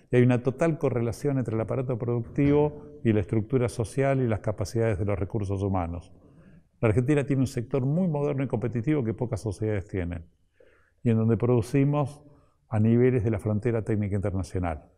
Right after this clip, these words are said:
Y esto hay que estimarlo, apoyarlo y que es importante.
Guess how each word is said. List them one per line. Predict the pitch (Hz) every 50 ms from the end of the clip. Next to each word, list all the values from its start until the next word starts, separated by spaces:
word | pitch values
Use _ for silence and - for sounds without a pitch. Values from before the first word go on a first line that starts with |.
| _ _ _ _ _ _ _ _ -
Y | - 139 143 160
esto | 156 - - - - 165 160 151 127
hay | 117 123 131 123 - -
que | - 143 147 156 175 170 - - - - - - _ _ _ _ _ _ _ _ _ _ _ _ - -
estimarlo, | - 117 - - - 123 123 135 151 170 180 165 165 151 139
apoyarlo | 110 - 123 107 - 143 143 147 143 139 135 127
y | 107
que | - 101
es | -
importante. | 117 104 92 110 - - 104 90 87 85 - - - -